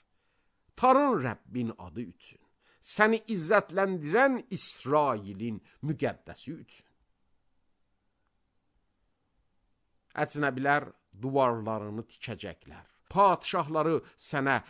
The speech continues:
xidmət edəcəklər. Çünki qəzəbimdə səni vurdum və lütfümdə sənə şəfqət göstərmişəm.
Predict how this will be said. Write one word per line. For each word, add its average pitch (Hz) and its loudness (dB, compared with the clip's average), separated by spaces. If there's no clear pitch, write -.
xidmət 160 -4
edəcəklər. 160 -6
Çünki 120 -4
qəzəbimdə 202 0
səni 160 -4
vurdum 113 -4
və 104 -6
lütfümdə 107 -8
sənə 95 -10
şəfqət - -10
göstərmişəm. - -8